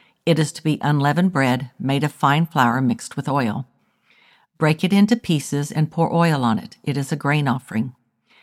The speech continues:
If your offering is a grain offering prepared in a pan,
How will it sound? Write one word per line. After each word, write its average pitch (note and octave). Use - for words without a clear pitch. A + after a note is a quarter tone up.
If D#3+
your D#3
offering D3+
is D3
a D3+
grain C#3+
offering C#3
prepared C#3
in C3
a A#2+
pan, D#3